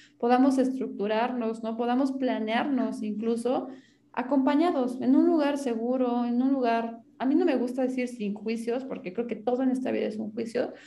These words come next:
pero en un lugar de juicios respetuosos, de juicios empáticos, juicios compasivos, ¿no? De esta empatía humana, en donde lo que se busca, uno, es el bienestar. O sea, que te sientas mejor de cómo te estás sintiendo antes de ir al psicólogo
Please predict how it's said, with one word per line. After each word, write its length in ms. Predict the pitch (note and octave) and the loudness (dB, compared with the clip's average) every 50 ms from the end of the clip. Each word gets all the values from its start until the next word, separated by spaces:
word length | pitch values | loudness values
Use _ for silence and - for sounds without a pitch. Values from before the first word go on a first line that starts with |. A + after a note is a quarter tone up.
| - - - - - - | -20 -20 -20 -20 -4 0
pero 120 | C#4 D4+ | 2 4
en 80 | D#4+ F#4 | 4 4
un 60 | G4 | 4
lugar 280 | F#4+ D#4 D4 D4 D4+ D4+ | 4 4 4 4 4 2
de 100 | D4+ D4 | 0 0
juicios 420 | - - D4+ D4+ - D#4+ D#4+ D#4+ | 0 -2 -2 -2 -2 -4 -6 -4
respetuosos, 840 | D4+ B3+ C4 - A3 - - A3+ A3 B3 C4 C4 C4+ C4+ C4+ C4 | -6 -8 -6 -8 -10 -8 -4 0 0 0 0 0 -2 -4 -4 -2
de 280 | A#3+ A#3 A3+ G#3+ G#3+ G#3+ | -2 -2 -2 -2 -4 -4
juicios 320 | - C4+ C4 C4 C#4+ C#4 C4+ | -2 -2 0 0 -2 -2 -2
empáticos, 1000 | A#3+ A3 G#3 - G#3+ A3 A3+ A3+ - B3 C4 - - B3 A3+ A3 A3+ A3+ A3+ A3 - - _ _ _ _ _ _ - | -4 -4 -2 0 0 0 0 -2 -4 -8 -10 -4 0 2 2 4 2 0 -2 -8 -14 -20 _ _ _ _ _ _ -2
juicios 240 | C#4+ B3+ D4+ C#4+ - | -2 0 0 -2 0
compasivos, 800 | C#4+ C4 A#3+ - A3 G#3+ - - A#3 B3+ - C4+ B3 A#3 - | 0 0 0 0 -2 -4 -4 -4 -4 -4 0 0 0 0 0
¿no? 200 | G#3+ A3 A3 A#3+ | -2 -2 0 4
De 80 | C4 B3+ | 4 4
esta 200 | B3+ B3+ - C#4+ | 4 4 2 2
empatía 680 | C#4+ C#4+ C#4 C#4 A3+ G#3+ - - B3 C4 C#4+ C#4 B3 | 2 4 4 4 4 2 -2 -6 -4 -2 -2 0 0
humana, 680 | G#3+ G#3 G#3 G#3+ G#3+ G#3+ G#3+ G#3+ A3+ B3+ E4+ - - - - - _ | 0 -2 -2 -2 0 0 0 0 0 -2 -2 -4 -6 -12 -16 -16 _
en 100 | - A#3 | 0 2
donde 240 | B3 B3+ B3 B3 B3 | 4 4 6 4 4
lo 160 | B3 B3+ B3 | 4 2 2
que 80 | - B3+ | 2 0
se 140 | B3 B3+ B3 | 0 2 2
busca, 480 | C4+ D4 C4 - E4+ - - - - - | 2 0 -2 -2 -2 -2 -2 -6 -8 -4
uno, 320 | G4+ A#4 B4+ B4+ C5+ C#5 - | -2 -2 0 -2 -4 -4 -4
es 200 | D4+ D4+ D4+ E4+ | -4 -2 -2 -2
el 100 | D4+ A#3 | -2 -2
bienestar. 440 | G#3 F#3+ G3 - - - - - - - - | -4 -4 -6 -6 -8 -10 -12 -14 -16 -14 -6
O 140 | - A3+ A3+ | -6 -2 0
sea, 240 | C#4 C#4 C4+ C#4 | 2 2 2 2
que 80 | C#4 D4+ | 0 -2
te 120 | D4+ D#4 | -2 -2
sientas 300 | D4+ D#4+ F#4+ G4+ G4 G#4+ | 0 0 -2 -2 -2 -2
mejor 300 | G4+ C4 - B3 - F4 | -2 -4 -2 0 0 0
de 100 | F4+ D#4 | 0 -2
cómo 220 | - G#3+ G#3+ G#3 G3+ | -2 -4 -4 -4 -6
te 80 | G#3+ | -6
estás 260 | - - B3 B3 C4 - | -4 0 0 0 0 0
sintiendo 560 | C4+ A3+ G#3+ - A#3 A#3 A#3+ A#3+ A#3+ A#3+ - | -2 -2 0 0 0 2 4 4 2 2 2
antes 220 | - A3 G#3 G#3 G#3 | -2 -2 -2 -2 -2
de 80 | G3+ | -2
ir 60 | - | -2
al 60 | - - | -4 -4
psicólogo 380 | - - - - - - - | -8 -14 -20 -20 -20 -20 -20